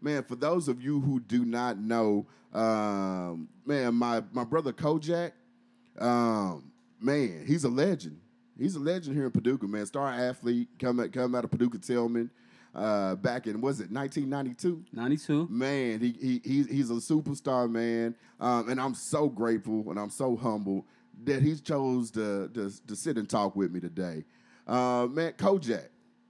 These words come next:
Speaker 1: go on, tell me about yourself, brother. Tell, tell me just a little bit about yourself.
Speaker 2: Uh, okay. Nice to be here. I'm so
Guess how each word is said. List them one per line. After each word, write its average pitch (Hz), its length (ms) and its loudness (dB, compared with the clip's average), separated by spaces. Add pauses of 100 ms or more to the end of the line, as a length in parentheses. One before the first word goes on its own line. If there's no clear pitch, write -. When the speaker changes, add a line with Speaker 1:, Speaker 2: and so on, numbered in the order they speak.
(1120)
Speaker 1:
go 233 100 -4
on, 185 160 -4
tell 135 160 2
me 113 80 0
about 101 280 -4
yourself, 95 360 -6
brother. 101 220 0
Tell, 214 260 -2
tell 247 160 -4
me 220 60 -8
just 202 100 -6
a 139 40 -2
little 131 220 4
bit 107 140 -2
about 90 280 -4
yourself. - 320 -18 (540)
Speaker 2:
Uh, 147 200 -4 (680)
okay. 139 640 -2 (560)
Nice 143 320 -2
to - 140 -4
be 151 260 2
here. 170 220 0
I'm 143 160 -4
so 131 220 -4